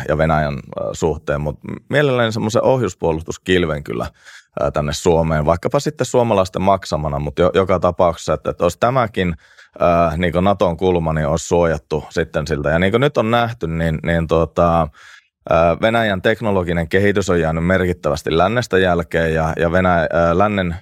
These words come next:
ö, ohjuspuolustusjärjestelmät pystyy, ö, pystyy torjumaan jopa, tuota, näitä hypersoonisia ohjuksia, mitä Venäjällä on v-, viime aikoina kehitetty, joten siinä mielessä niin, niin, tuota, mitä enemmän me saadaan tänne, tänne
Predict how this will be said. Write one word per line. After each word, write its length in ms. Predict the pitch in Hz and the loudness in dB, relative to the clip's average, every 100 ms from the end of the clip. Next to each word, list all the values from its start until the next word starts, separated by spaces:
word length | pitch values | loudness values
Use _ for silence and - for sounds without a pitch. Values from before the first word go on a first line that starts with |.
| - | -4
ö, 80 | 82 | 0
ohjuspuolustusjärjestelmät 1400 | 82 98 87 95 87 80 85 87 90 87 - 76 76 - | 2 0 -2 -2 -2 -4 -2 0 2 0 -4 -6 -8 -4
pystyy, 480 | 87 - - 80 73 _ _ _ _ _ - | -4 -4 -6 -6 -6 _ _ _ _ _ -2
ö, 120 | 78 | 0
pystyy 360 | - 107 104 98 | 2 0 0 0
torjumaan 560 | 101 95 92 85 82 | 2 2 0 0 0
jopa, 300 | 85 78 85 | 0 0 -2
tuota, 460 | 78 78 76 80 78 73 | 0 -2 -2 -2 -2 -2
näitä 240 | 85 78 | -2 0
hypersoonisia 880 | 87 82 87 78 78 76 76 80 71 | 0 2 0 0 -2 -2 -2 -2 0
ohjuksia, 440 | - 80 76 - 78 | 0 0 -2 -2 -4
mitä 280 | 76 78 80 | 0 0 0
Venäjällä 460 | 80 78 73 69 | 2 2 2 0
on 200 | 71 78 - - | 0 -2 -8 -6
v-, 200 | - 78 | -4 -2
viime 220 | 82 78 | 0 0
aikoina 420 | 73 76 73 78 | 0 -2 -4 -4
kehitetty, 520 | 82 82 76 76 - | -2 0 0 -2 -4
joten 240 | 69 71 80 | -4 -2 0
siinä 200 | 85 80 | 0 0
mielessä 440 | 80 78 76 76 | 0 -2 -2 -4
niin, 280 | 76 76 78 | -4 -4 -6
niin, 180 | 78 73 | -6 -4
tuota, 500 | 78 73 - 80 76 73 - - | -2 -4 -2 -2 0 -2 -8 -12
mitä 300 | 87 95 82 | -6 0 2
enemmän 300 | 90 95 92 | 2 2 0
me 120 | 87 85 | 0 2
saadaan 340 | 90 85 85 | 2 2 0
tänne, 260 | 85 85 78 _ _ _ _ - | 0 0 -2 _ _ _ _ -2
tänne 340 | 85 85 | 0 0